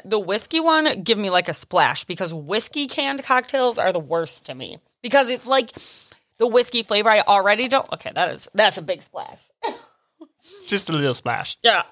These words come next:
Speaker 1: Oh, it just, like, makes me wanna gag.
Speaker 2: To be fair, speaking of Jeff Anderson,
Speaker 1: <laughs>
Speaker 2: when I made you some whiskey lemonade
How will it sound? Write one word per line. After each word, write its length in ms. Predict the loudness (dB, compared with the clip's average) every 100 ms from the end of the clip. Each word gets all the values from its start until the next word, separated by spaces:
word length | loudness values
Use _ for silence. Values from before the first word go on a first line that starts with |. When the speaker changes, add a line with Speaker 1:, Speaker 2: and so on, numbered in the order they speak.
| -2
Speaker 1:
Oh, 180 | -2 -2 -6 -6
it 80 |
just, 160 | -6 0
like, 240 | 0 -2 -8
makes 300 | -8 -6 -6
me 80 |
wanna 200 | -4 -4
gag. 440 | -4 -6 -6 -10 -18 _ _
Speaker 2:
To 120 | -4
be 160 | -2 -4
fair, 600 | 2 4 6 4 2 -6 _ _ _
speaking 400 | -10 -4 -4 -2
of 80 | -4
Jeff 260 | 0 0 2
Anderson, 420 | 0 0 -2 0 0
Speaker 1:
<laughs> 140 | 2
Speaker 2:
when 120 | 4
I 140 | 6 4
made 320 | 2 2 0
you 120 | -2
some 280 | -2 -2 -2
whiskey 400 | 0 -2 -2 -6
lemonade 800 | 2 2 2 0 0 0 -4 -10